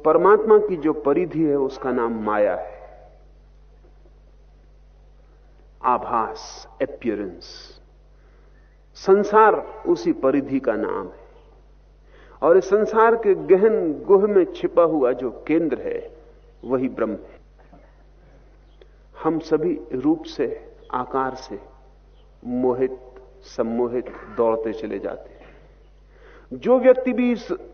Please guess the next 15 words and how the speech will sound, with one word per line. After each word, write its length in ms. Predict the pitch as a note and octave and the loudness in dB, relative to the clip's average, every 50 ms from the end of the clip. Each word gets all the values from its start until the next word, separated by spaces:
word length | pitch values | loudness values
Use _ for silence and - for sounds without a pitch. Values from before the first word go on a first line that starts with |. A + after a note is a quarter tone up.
| - - - - _ _ - _ _ _ _ _ _ - | -20 -20 -20 -20 _ _ -20 _ _ _ _ _ _ 2
आकार 420 | E3 F#3 G3 F#3+ G#3+ G#3 G#3+ A3 G#3+ | 4 4 4 6 6 6 6 6 4
के 160 | A3 G#3 F#3+ | 4 2 2
भीतर 340 | D3+ C3 E3 F3 - F#3 E3 | 2 0 -2 0 0 -2 -2
छिपे 320 | - - - E3+ - - E3+ | -2 -4 -6 -4 -2 -2 0
हुए 240 | E3 D#3+ D#3+ C#3+ | 0 0 0 0
निराकार 560 | C3 B2+ B2 B2+ D#3 E3 E3+ - F#3 F3+ F3+ F3+ | 0 0 0 0 0 0 0 0 0 0 0 0
की 160 | F3+ F3 E3+ | -2 -6 -8
खोज 260 | - - E3 D3+ C#3+ | -6 -4 -4 -4 -4
में 140 | D3 C#3+ C3 A#2 | -4 -6 -6 -6
लग 140 | A#2 A2+ | -6 -8
जाता 300 | - - G#2 - - - | -10 -10 -12 -12 -12 -14
है, 60 | - - - - - - - - - - - - _ _ - - - - - - - - - - - - - - - - - | -20 -20 -20 -20 -20 -20 -20 -20 -20 -20 -20 -20 _ _ -20 -20 -20 -20 -20 -20 -20 -20 -20 -20 -20 -20 -20 -20 -18 -8 -6
उसे 280 | - D3+ D3 - F#3 E3+ | -6 -6 0 0 2 2
ही 180 | D3+ D#3+ D3+ - - | 2 0 -4 -4 -6
उपनिषद 480 | C#3 C#3+ - D#3 D#3 - - D3+ B2+ | -8 -6 -4 -4 -4 -4 -6 -8 -10